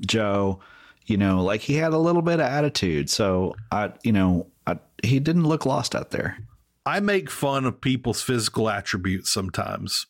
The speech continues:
Speaker 2: and I shouldn't.
Speaker 1: Yeah.
Speaker 2: And I'm not making fun. His brow,
Speaker 1: Yeah.
Speaker 2: his fore-, it is, it, it's, it's, like, pronounced and it's
Speaker 1: Yeah.
Speaker 2: scary. Like, it
Speaker 1: He's got
Speaker 2: makes
Speaker 1: the
Speaker 2: him
Speaker 1: Von
Speaker 2: feel
Speaker 1: Wagner thing
Speaker 2: dangerous.
Speaker 1: going. Yeah.
Speaker 2: Yeah, exactly. Like, I like it. I think it's
Speaker 1: Yeah.
Speaker 2: really cool.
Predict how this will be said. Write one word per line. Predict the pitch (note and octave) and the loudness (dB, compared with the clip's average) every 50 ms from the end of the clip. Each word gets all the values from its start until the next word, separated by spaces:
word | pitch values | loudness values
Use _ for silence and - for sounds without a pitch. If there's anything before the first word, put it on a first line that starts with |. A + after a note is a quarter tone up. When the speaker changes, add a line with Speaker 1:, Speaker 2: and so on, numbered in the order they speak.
| _ _ _ _ _ - | _ _ _ _ _ -6
Speaker 2:
and | - G2+ | -4 -2
I | G2+ | -2
shouldn't. | G2 - - - G#2+ F2 - - - - _ _ _ _ _ - | -2 -2 -2 -2 -4 -6 -8 -14 -18 -20 _ _ _ _ _ -20
Speaker 1:
Yeah. | C#3 C3 A#2 - _ - | -20 -20 -20 -12 _ -4
Speaker 2:
And | A2+ A#2 | -2 0
I'm | A2+ A2+ | 0 2
not | A#2 A#2+ A#2+ B2+ - | 2 0 0 -2 -2
making | B2 A#2+ A#2 - - A2+ F#2+ | -2 -2 -2 -2 -4 -6 -4
fun. | - - G#2+ G2 F#2+ G2 - G2 - _ _ _ - - _ _ _ _ | -4 -4 -4 -4 -4 -6 -8 -12 -18 _ _ _ -20 -20 _ _ _ _
His | - - - C#3+ C#3+ C#3 C3 | -8 -4 0 0 2 2 2
brow, | A#2+ G2 F2 F#2+ G2+ G2+ G#2 A#2 C3 D#3 F#3+ G#3+ G#3 - _ _ _ _ - | 0 0 0 0 0 0 -2 -2 -2 -2 -2 -4 -6 -8 _ _ _ _ -6
Speaker 1:
Yeah. | - E2+ D#2+ D2 D2+ | -4 -4 -4 -2 -2
Speaker 2:
his | - C#3 - - - _ - | -2 -2 -2 -2 -6 _ -2
fore-, | C#3+ D3 D#3+ E3+ - - _ _ _ _ _ _ _ _ - | 0 2 2 2 0 -4 _ _ _ _ _ _ _ _ -4
it | E3+ F3 | -2 0
is, | D#3 B2 A2+ G#2+ - _ _ - | 0 0 0 -2 -6 _ _ -2
it, | D3 D3 D3+ D#3 D3 - | -2 -2 -2 -4 -4 -2
it's, | D#3 D3+ D3+ - - - - - | -2 -4 -2 -4 -6 -6 -4 -2
it's, | D3+ C#3 - - D#3 | -2 -2 -2 -2 -2
like, | D3 C3+ G2+ - | -4 -4 -4 -4
pronounced | - D3+ B2 A2 G#2+ G2+ G#2+ C3 E3 F#3 G#3 - - - - - - - | -4 -2 -2 -2 -2 -2 -2 -2 -4 -4 -4 -6 -6 -6 -6 -8 -8 -6
and | C3 C3 | -2 -2
it's | A#2+ | 0
Speaker 1:
Yeah. | F2+ | 0
Speaker 2:
scary. | E2+ - - - - - - C3+ C3+ B2+ G#2 G2 G2 - | 0 -2 -2 -2 -4 -4 -4 -2 -2 -2 -4 -4 -6 -4
Like, | B2 C3 C3+ - | -4 -4 -2 -2
it | D3 C3 | -2 0
Speaker 1:
He's | C3 C3 | 0 0
got | C#3+ D3+ | 0 0
Speaker 2:
makes | A2+ - | 0 0
Speaker 1:
the | - G#2 | -2 0
Speaker 2:
him | D#3 | 0
Speaker 1:
Von | B2+ G#2+ A2 | 0 0 2
Speaker 2:
feel | - D#3 | 2 2
Speaker 1:
Wagner | - G2 G#2 B2+ | 2 2 0 0
thing | C3+ C#3 B2+ | 0 -2 -2
Speaker 2:
dangerous. | G#2+ - G#2 G2 F#2+ E2 D#2+ | -2 -2 -2 -2 -2 -2 -4
Speaker 1:
going. | D#2+ D2+ D2 D2 - - | -4 -4 -6 -6 -4 -2
Yeah. | F#2+ F2+ D#2+ D2 A#2 | -2 -2 -2 -2 -2
Speaker 2:
Yeah, | C3 C3+ C3 B2+ A2+ G2+ G2+ - - | -2 -2 -2 -2 -4 -4 -6 -4 -4
exactly. | C3+ B2 A#2+ D3+ D3+ D#3 D#3+ - - C3 A#2+ | -2 0 0 0 0 -2 -2 -2 0 0 0
Like, | B2+ C3+ - | 0 0 -2
I | D#3 D3 | -2 -2
like | C3+ C3 C#3+ D#3+ D#3+ - - | 0 0 0 0 -2 -2 -4
it. | B2 G#2+ - | -6 -4 -4
I | - B2 | -6 -4
think | B2+ D3+ C#3+ C#3+ | -2 -2 -2 -2
it's | C3 - | -2 0
Speaker 1:
Yeah. | C#3+ B2+ B2 B2+ D3 | 0 2 2 4 4
Speaker 2:
really | E3 F3 D#3+ D#3+ C#3+ | 4 2 2 2 0
cool. | - - D#3 C#3 C#3 C3+ B2+ B2 B2 A#2+ - | 0 2 4 4 4 4 4 4 2 0 -2